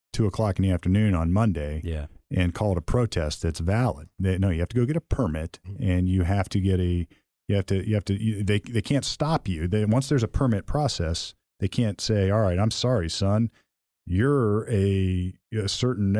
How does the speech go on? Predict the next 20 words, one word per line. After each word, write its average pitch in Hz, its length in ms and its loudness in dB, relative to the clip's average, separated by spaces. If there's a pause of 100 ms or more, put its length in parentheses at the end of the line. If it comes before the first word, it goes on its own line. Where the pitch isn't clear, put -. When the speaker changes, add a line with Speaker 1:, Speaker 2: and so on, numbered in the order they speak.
(160)
Speaker 1:
you're 117 240 2
black. 98 480 -2
You 110 120 4
can't 107 300 0
get 104 140 0
this 92 140 -2
permit. 95 360 0
I 92 80 0
only 110 180 2
give 95 140 2
it 85 80 -2
to 95 100 -2
white 117 220 0
people." 82 300 -6
Well, 92 100 -4
no, 104 160 2
they 95 140 0
can't 117 200 0
do 147 120 2
that. 147 260 -2